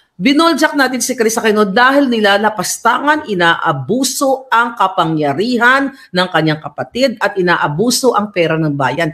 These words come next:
It's the same thing here na ginagawa ng hinayupak na Lisa Ahas Marcos,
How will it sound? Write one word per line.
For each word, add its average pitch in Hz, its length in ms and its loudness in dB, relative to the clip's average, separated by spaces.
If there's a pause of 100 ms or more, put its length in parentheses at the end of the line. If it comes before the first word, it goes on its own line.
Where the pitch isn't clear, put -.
(220)
It's - 240 -2
the 359 80 4
same 349 400 2
thing 311 160 6
here 302 480 2 (640)
na 226 80 2
ginagawa 302 640 2
ng 220 240 0
hinayupak 302 640 2
na 185 160 0
Lisa 277 400 0
Ahas 240 400 0
Marcos, 165 800 -4